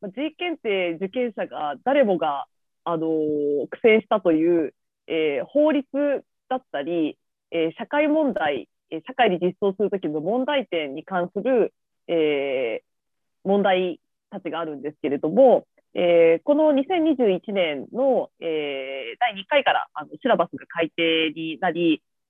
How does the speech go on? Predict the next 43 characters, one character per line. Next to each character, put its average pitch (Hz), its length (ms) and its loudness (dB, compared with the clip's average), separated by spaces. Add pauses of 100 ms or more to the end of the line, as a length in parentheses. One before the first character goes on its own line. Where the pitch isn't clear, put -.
(120)
え 143 720 4
ー、 - 40 -16 (280)
こ 233 140 -2
の 262 340 6 (840)
今 180 220 -4 (100)
申 196 160 -4
し - 40 -12
上 208 120 -4
げ 143 120 -6
た、 156 340 -4 (240)
え 147 300 -6
ー、 - 100 -6
法 247 140 6
律 233 180 2 (480)
関 214 160 0
連、 - 160 -10
え 151 140 -6
ー - 40 -20
と、 143 120 -2
デ - 320 0
ィ - 80 8
ー - 20 -20
プ 339 80 2
ラ 339 140 6
ー - 20 6
ニ 214 140 6
ン - 20 4
グ 165 80 6
の 143 100 0
社 196 120 -6
会 302 220 2
実 339 200 2
装 208 80 2
に 165 80 0
向 147 120 -2
け 165 100 -6
て 160 320 -2
と 156 80 -2
い 156 60 0
う 156 140 -6
項 180 140 -2
目 175 560 -2
が、 240 320 -2